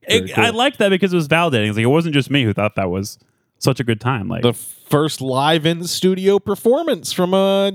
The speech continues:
Speaker 1: a character
Speaker 2: <laughs> Oh,
Speaker 1: as
Speaker 2: that's
Speaker 1: well,
Speaker 2: right.
Speaker 1: with, uh, Randolph the Corno Snowmore. I'm so glad that you decided to do that. We,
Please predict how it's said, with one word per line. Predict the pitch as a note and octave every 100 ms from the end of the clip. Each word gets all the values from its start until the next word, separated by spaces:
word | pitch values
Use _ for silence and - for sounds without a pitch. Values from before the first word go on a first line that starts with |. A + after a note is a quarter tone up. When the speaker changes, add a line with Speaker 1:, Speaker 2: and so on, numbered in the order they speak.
| F3+
Speaker 1:
a | F#3+ G#3
character | - A#3+ E4+ - E3 D3+
Speaker 2:
<laughs> |
Oh, | C#3
Speaker 1:
as |
Speaker 2:
that's | C#3+ D#3+ C4
Speaker 1:
well, | B3
Speaker 2:
right. | F4 E4
Speaker 1:
with, |
uh, | C#3 C3 B2 - - _ -
Randolph | C3+ E3 F3 F3+
the | F#3
Corno | F#3 F#3+ F#3+ G3
Snowmore. | F#3+ - G3+ D4+ G3+ C3
I'm | B2+
so | D3 D#3+
glad | D#3 D#3+ E3
that |
you | D#3 D3+
decided | D3 - D3+ D#3+ D3+
to | C#3+
do | C#3 G3+
that. | C3+ C#3
We, | C3 B2+